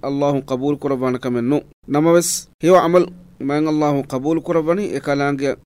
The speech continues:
ekkawantakan qabul ko tawhiduge kalima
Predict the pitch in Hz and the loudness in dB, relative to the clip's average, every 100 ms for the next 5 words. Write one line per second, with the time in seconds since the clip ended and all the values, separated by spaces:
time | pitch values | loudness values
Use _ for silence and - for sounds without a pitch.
0 | _ 131 - 160 160 156 160 - 156 165 | _ -12 0 4 6 4 -2 -4 -4 -6
1 | - - 127 139 160 160 170 170 - - | -10 -8 -6 -2 0 0 -2 -4 -4 -12
2 | - 131 165 160 156 143 139 - - 160 | -2 -2 -2 -2 -2 0 -2 -4 -4 0
3 | 170 180 | 2 2